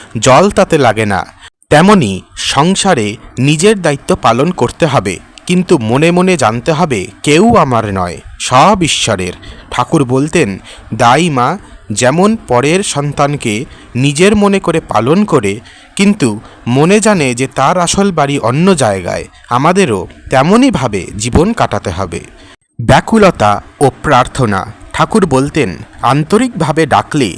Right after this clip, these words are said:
তিনি নিশ্চয়ই শোনেন। যদি মনে অশান্তি খুব বেড়ে যায়, তবে নির্জনে গিয়ে কায় মনোবাক্যে তাকে ডাকতে হবে।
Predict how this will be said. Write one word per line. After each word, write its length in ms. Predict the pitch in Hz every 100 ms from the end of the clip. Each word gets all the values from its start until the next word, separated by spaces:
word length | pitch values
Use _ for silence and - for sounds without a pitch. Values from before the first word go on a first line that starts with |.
| -
তিনি 240 | 160 165
নিশ্চয়ই 500 | 139 143 - - 190
শোনেন। 460 | 180 - 104 98 85 - - - 117
যদি 240 | 135 135
মনে 260 | 127 127 131
অশান্তি 500 | - - 165 190 196
খুব 260 | - 127 98
বেড়ে 260 | 120 151 185
যায়, 300 | 135 95 92 - - -
তবে 220 | 123 117
নির্জনে 580 | 101 135 160 165 160 147
গিয়ে 380 | 107 120 165 233 - - - - -
কায় 260 | 120 147
মনোবাক্যে 760 | 165 180 175 165 - - 120 - - - -
তাকে 220 | 127 127
ডাকতে 380 | 104 104 - 107
হবে। 300 | 101 95